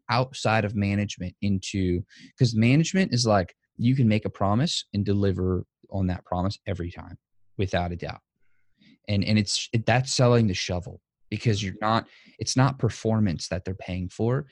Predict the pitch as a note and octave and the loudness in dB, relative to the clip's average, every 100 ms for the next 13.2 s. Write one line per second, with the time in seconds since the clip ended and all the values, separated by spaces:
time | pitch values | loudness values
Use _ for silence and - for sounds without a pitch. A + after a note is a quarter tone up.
0 | _ - G2 - - - A2+ G2 - G2 | _ -12 -10 -10 -12 -8 -8 -8 -6 -4
1 | G2 - - F2 - A#2+ C3+ C3+ F#2+ - | -4 -4 -8 -8 0 2 2 0 -6 0
2 | A2+ A2+ A#2 G2+ G2 - F2+ D2 - - | 0 0 0 0 -2 -6 -6 -6 -12 -20
3 | _ _ - - _ _ _ _ G2 F#2+ | _ _ -20 -20 _ _ _ _ -4 -2
4 | - F#2 F#2 F#2+ A2 A2 - - G#2+ G#2+ | -2 -4 -2 2 2 2 -2 -4 0 2
5 | F#2+ F2+ F#2 G2 F#2 F2+ F2+ - E2 E2 | 2 0 -2 -2 0 0 -4 -8 -10 -10
6 | F2 F#2 F2+ F#2 F2 - F2+ E2+ - - | -12 -10 -8 -6 -8 -10 -12 -12 -14 -12
7 | F2 E2 - _ - _ _ - G#2+ A#2 | -10 -12 -16 _ -20 _ _ -6 0 4
8 | B2+ D#3 D3+ A2+ A2 G#2+ G2+ F#2+ - F#2+ | 4 4 0 -2 0 0 0 -2 -4 -6
9 | G2 - - - - - - - _ _ | -6 -8 -10 -10 -12 -14 -16 -16 _ _
10 | _ - F#2 G#2+ B2 A2 - - _ G#2 | _ -10 0 2 2 0 -8 -14 _ -4
11 | A2 G#2+ G#2+ G2+ F#2+ F#2 - - F#2 F2+ | 2 4 4 4 2 -2 -8 -10 -8 -6
12 | F2+ - F#2+ - F#2 F2 E2+ - E2 - | -6 -10 -10 -4 -4 -4 -8 -14 -18 -16
13 | - - | -16 -16